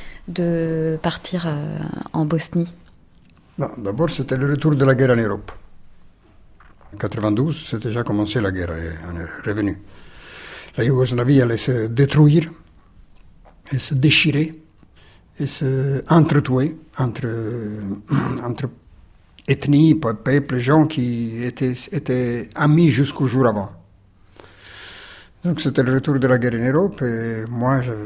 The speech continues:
Speaker 2: je fais partie de la première génération de l'histoire européenne qui, à vingt ans, n'a pas été envoyée dans une guerre.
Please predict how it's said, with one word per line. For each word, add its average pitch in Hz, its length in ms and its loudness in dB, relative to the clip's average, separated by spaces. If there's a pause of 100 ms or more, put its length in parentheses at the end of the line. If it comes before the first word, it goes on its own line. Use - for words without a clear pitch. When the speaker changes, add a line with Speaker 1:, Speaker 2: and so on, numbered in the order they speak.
Speaker 2:
je 110 140 -10
fais 117 160 -4
partie 120 300 0
de 127 40 2
la 117 100 2
première 127 280 4
génération 135 720 4 (300)
de 120 120 -4
l'histoire 123 380 0
européenne 120 600 0 (280)
qui, 131 100 0
à 117 60 4
vingt 120 240 0
ans, 139 80 4
n'a 117 140 2
pas 127 120 0
été 120 320 -2 (100)
envoyée 120 360 0
dans 110 140 -4
une 113 180 -2
guerre. 101 280 -6